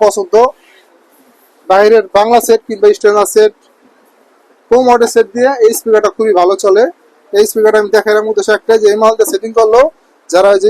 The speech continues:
স্ট্যান্ডার্ড সেটে চালাতে চায় তাদের জন্য খুব বেস্ট স্পিকারটা। এটা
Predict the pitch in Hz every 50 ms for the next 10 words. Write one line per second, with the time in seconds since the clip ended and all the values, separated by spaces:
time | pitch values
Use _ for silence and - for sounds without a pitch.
0 | 214 - - 233 220 220 214 - 202 196 - 214 208 - 214 220 220 208 202 -
1 | 214 226 277 - 220 208 202 214 208 220 233 247 226 _ - 214 - _ - 180
2 | 180 160 - - _ - - 339 - - 175 165 165 156 147 - 214 254 - -
3 | _ _ _ _ _ _ _ _ - - _ - 247 233 247